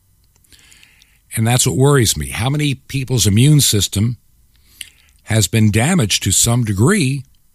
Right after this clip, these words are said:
by these vaccines, especially those,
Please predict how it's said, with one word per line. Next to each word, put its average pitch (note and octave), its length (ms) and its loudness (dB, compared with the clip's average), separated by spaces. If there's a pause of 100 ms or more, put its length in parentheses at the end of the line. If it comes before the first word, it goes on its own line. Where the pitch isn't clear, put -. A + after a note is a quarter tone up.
by A#2 160 0
these A2 240 0
vaccines, G2+ 840 -2 (360)
especially A3+ 500 -2
those, F3+ 380 0